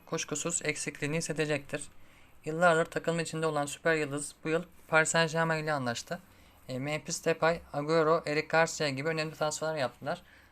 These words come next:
Ama bunlardan Agüero sakatlığı nedeniyle bu maçta oynamayacak. Konuk Real Sociedad ise geçen sezonki kadroyu önemli ölçüde korusa da, e, ciddi transfer yapmadı. Bu maçta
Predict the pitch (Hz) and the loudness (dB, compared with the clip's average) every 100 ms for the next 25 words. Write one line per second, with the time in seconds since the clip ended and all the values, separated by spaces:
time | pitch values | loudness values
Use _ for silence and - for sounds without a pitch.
0 | - 147 165 147 147 156 156 156 156 156 | -16 -6 -4 -4 -4 0 0 0 -2 2
1 | 160 147 165 - - - 151 151 139 139 | 0 0 -2 -2 2 0 0 -4 -2 -2
2 | 131 160 156 139 139 165 160 135 117 147 | -2 -2 0 -2 0 0 0 -2 -4 -6
3 | - - - - - - 156 175 160 160 | -8 -20 -20 -20 -16 -4 0 0 4 4
4 | 165 160 175 170 - 139 175 175 160 165 | 4 0 0 0 0 -6 -6 -4 -4 -2
5 | 165 156 156 151 147 160 151 143 160 156 | -4 0 -2 -2 -2 0 0 0 0 -2
6 | 160 165 156 135 156 - 160 151 156 143 | -2 -2 -4 -4 -6 -2 -2 0 0 2
7 | 147 - - 135 131 139 147 170 156 143 | 2 0 -12 -4 -4 -4 -4 -4 0 0
8 | - 170 175 170 131 123 160 _ - - | 2 2 4 2 -2 -2 -8 _ -20 -20
9 | - _ - 160 170 165 - 175 175 | -20 _ -14 -6 -2 -2 -4 -6 -6